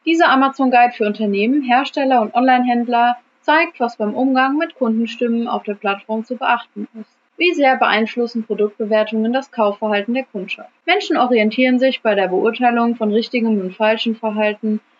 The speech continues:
an der Handlungsweise anderer Personen, in diesem Fall an anderen Rezensenten. Dieses auch als Social Proof bezeichnete Phänomen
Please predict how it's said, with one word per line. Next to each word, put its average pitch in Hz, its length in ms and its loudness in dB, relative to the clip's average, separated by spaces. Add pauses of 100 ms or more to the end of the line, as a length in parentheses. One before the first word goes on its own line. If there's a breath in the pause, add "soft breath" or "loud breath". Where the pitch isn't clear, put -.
an 302 140 2
der 294 80 4
Handlungsweise 294 760 2
anderer 214 380 0
Personen, 202 720 -4
in 269 140 2
diesem 233 260 0
Fall 262 400 0 (140)
an 233 180 0
anderen 220 500 0
Rezensenten. 208 1000 -4 (240)
Dieses 262 420 0
auch 196 380 2
als 202 240 -2
Social 311 320 0
Proof 262 260 -4
bezeichnete 240 600 -4
Phänomen 208 680 -2